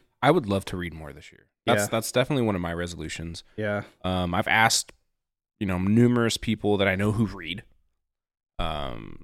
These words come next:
Speaker 1: like, recommendations, because when it comes to, like, reading, the book has to really, like, bring me in.
Speaker 2: Yeah.
Speaker 1: You know what I mean? I'll get bored really easy reading.
Speaker 2: If it doesn't catch me by the first chapter, I'm out.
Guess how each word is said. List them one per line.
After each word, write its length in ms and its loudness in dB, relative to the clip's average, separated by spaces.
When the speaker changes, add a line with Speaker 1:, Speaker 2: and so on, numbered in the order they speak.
Speaker 1:
like, 180 -6
recommendations, 680 2
because 560 0
when 120 2
it 40 0
comes 160 0
to, 40 -4
like, 160 0
reading, 500 0
the 60 -2
book 280 4
has 200 -2
to 80 -10
really, 260 -2
like, 260 -4
bring 220 0
me 180 -6
in. 180 -6
Speaker 2:
Yeah. 220 -6
Speaker 1:
You 80 -6
know 60 -2
what 60 -2
I 20 -4
mean? 240 -4
I'll 100 0
get 180 0
bored 280 -4
really 220 -6
easy 260 -8
reading. 300 -10
Speaker 2:
If 80 0
it 40 2
doesn't 300 8
catch 240 6
me 80 8
by 100 10
the 100 4
first 300 0
chapter, 400 2
I'm 140 -2
out. 240 -12